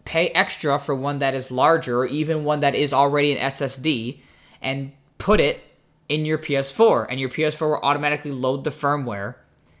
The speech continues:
and, and it'll, and it'll run just fine. That was one of the big pieces of praise I gave Sony at the beginning of this generation. Was like, "Oh my God, you could swap out your fucking, this is,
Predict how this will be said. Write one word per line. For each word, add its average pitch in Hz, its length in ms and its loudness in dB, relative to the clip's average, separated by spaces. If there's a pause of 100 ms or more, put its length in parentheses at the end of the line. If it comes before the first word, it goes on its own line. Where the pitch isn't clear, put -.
(180)
and, 139 140 0
and 139 220 -2
it'll, 143 220 -2
and 139 160 -2
it'll 139 160 0
run 131 220 -2
just 123 220 -8
fine. 131 340 2 (1600)
That 180 260 8
was 220 160 8
one 214 160 4
of 185 80 0
the 180 80 2
big 151 360 0
pieces 156 280 -4
of 143 140 -2
praise 139 240 0
I 131 100 0
gave 127 200 0
Sony 123 260 -4
at 117 80 -8
the 117 80 -12
beginning 117 260 -2
of 117 80 -4
this 107 140 -8
generation. 107 520 -6
Was 101 120 -12
like, - 160 -12
"Oh 170 100 -2
my 156 160 0
God, 127 300 2
you 127 40 -6
could 127 140 -6
swap 135 240 0
out 139 160 0
your 113 80 -10
fucking, 131 320 -2
this 165 220 0
is, 123 220 -10